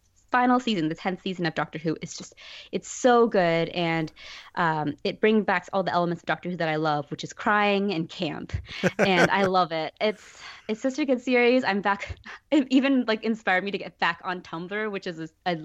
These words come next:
Speaker 1: a website I haven't been on in a year. And, um, just fangirl about Doctor Who all over again. So, uh, I, I definitely recommend <laughs> Doctor Who, the,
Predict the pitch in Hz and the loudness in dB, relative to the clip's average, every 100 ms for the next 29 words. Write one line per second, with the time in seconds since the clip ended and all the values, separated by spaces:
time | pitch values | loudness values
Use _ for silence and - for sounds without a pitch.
0 | 175 185 185 185 165 165 165 160 175 165 | -6 -2 0 0 0 0 -2 -2 0 2
1 | 160 156 147 165 175 151 170 - - - | 0 -2 -2 2 2 2 -2 -6 -16 -16
2 | - 180 170 165 151 151 170 - _ _ | -6 -2 0 2 2 0 -2 -8 _ _
3 | _ _ _ - 185 175 - 180 170 170 | _ _ _ -10 -6 -4 0 2 4 4
4 | 156 160 160 - 156 165 170 165 156 156 | 2 2 0 0 -2 -4 -6 -2 -2 -2
5 | 156 151 151 160 156 175 - - - - | -4 -4 0 0 0 -4 -10 -14 -14 -2
6 | 196 175 170 175 196 185 180 - 190 190 | 2 4 6 4 4 4 2 0 -2 -4
7 | 185 _ - 196 226 226 - 220 202 196 | -6 _ -10 -6 -6 -6 -2 0 0 -2
8 | 185 180 202 254 - - - 427 466 359 | 0 4 6 4 -2 -18 -4 2 4 2
9 | - 214 226 294 285 254 262 - - 247 | 4 2 4 4 6 4 2 -2 -6 -6